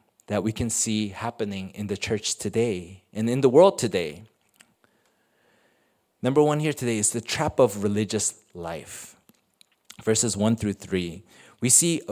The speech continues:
the Pharisees preparing a trap for Jesus using a disabled man. That's messed up, <laughs> you know? They weren't trying to take care of this man. They weren't trying to lead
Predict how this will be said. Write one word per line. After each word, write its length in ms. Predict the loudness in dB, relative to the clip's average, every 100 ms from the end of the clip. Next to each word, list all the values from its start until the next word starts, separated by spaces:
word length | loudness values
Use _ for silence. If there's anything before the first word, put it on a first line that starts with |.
| -14 0
the 100 | 0
Pharisees 720 | 4 6 6 6 4 2 -2
preparing 500 | -2 0 2 2 4
a 80 | 0
trap 360 | 2 4 4 4
for 120 | 0
Jesus 600 | 0 -2 -2 0 0 0
using 400 | 2 2 2 -2
a 80 | -8
disabled 580 | -4 0 0 2 0 -2
man. 500 | -4 -4 -6 -12 -18 _ _ _ _ _ _ 2
That's 180 | 2 4
messed 300 | 4 6 6
up, 380 | 6 4 -2 -2
<laughs> 80 | 2
you 360 | 2 2 0 -2
know? 400 | 0 0 0 -6 -14 -20 0
They 100 | 6
weren't 200 | 8 10
trying 160 | 8 8
to 80 | 8
take 220 | 8 8
care 240 | 6 8
of 100 | 8
this 220 | 6 2 2
man. 500 | 2 2 0 -8 -18 _ _ _ _ _ _ 4
They 120 | 8
weren't 220 | 8 8
trying 220 | 6 6
to 180 | 4 2
lead 380 | 4 2 -2